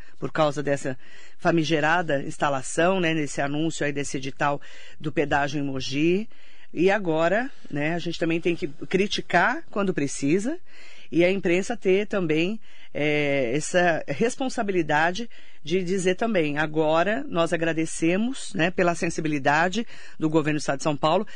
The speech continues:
de retirar o, o pedágio da Mogi Dutra, é, desse edital. Então agora a gente também agradece, pra nós foi um presente de Natal, né, prefeito? Você,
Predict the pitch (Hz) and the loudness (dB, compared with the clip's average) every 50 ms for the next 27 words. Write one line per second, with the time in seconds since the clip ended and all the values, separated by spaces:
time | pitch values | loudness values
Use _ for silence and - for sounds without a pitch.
0 | - - - 156 151 185 175 147 196 214 262 - - 277 247 190 165 165 175 202 | -8 -8 -6 0 2 2 2 4 2 0 0 0 -2 0 2 4 4 4 2 0
1 | - - - - - - - - - - 165 180 151 160 170 165 190 175 160 160 | -2 -6 -6 -8 -8 -8 -8 -6 -2 2 2 4 4 4 2 2 2 2 4 4
2 | 151 160 147 151 156 165 165 151 170 165 143 143 143 143 - 147 156 165 - - | 2 2 0 -2 -2 -2 0 -2 -2 -2 -2 -2 -4 -2 -2 -4 -4 -4 -6 -8
3 | - - - - - - 139 131 143 160 156 - 156 151 175 180 - 123 82 - | -8 -8 -8 -6 -4 -2 0 2 2 0 2 0 -2 -2 -2 -4 -4 -6 -6 -6
4 | 127 131 - 151 156 160 160 151 156 156 165 156 151 180 175 - - 170 170 175 | -8 -4 -2 -2 0 0 0 2 2 2 2 0 -2 -4 -4 -2 -2 0 0 0
5 | 180 175 185 196 202 180 156 147 151 160 202 214 - - 247 - - 170 160 151 | 0 2 2 2 2 2 2 2 2 2 2 0 -2 -4 -6 -4 0 0 2 2
6 | 156 151 170 196 - - 208 214 - 214 196 180 175 185 185 - 196 196 202 - | 2 0 0 0 0 -2 -2 -2 0 0 0 2 2 2 2 0 0 0 -2 0
7 | - 156 135 - - - - - - - - - - - 147 147 135 - 143 143 | 0 -2 -2 -2 -4 -6 -8 -8 -10 -8 -8 -6 0 4 4 4 4 4 2 2
8 | - - 131 123 - 127 135 143 - - - 165 165 165 | 2 2 0 2 2 2 2 2 2 4 6 6 6 6